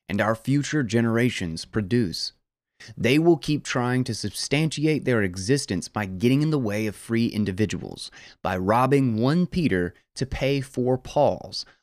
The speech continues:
under the guise of the greater good. And when that doesn't work, they will resort to violence or force to get what they want. The state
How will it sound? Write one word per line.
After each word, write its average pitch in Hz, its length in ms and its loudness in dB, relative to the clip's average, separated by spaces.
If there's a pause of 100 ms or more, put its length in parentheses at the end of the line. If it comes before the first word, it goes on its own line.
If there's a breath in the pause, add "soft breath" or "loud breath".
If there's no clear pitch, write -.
(120)
under 107 220 0
the 135 120 2
guise 101 580 0
of 95 280 -2 (280 soft breath)
the 120 160 0
greater 110 440 2
good. 110 480 -4 (580)
And 104 120 0
when 104 100 4
that 120 160 4
doesn't 123 280 2
work, 139 360 0
they 117 200 0
will 151 180 0
resort 127 440 0
to 104 80 -6
violence 120 680 0
or 151 120 -2
force 90 600 -2 (100)
to 127 80 0
get 98 260 -2
what - 140 -8
they 113 140 2
want. 90 400 -6 (1080)
The 110 100 2
state - 540 -2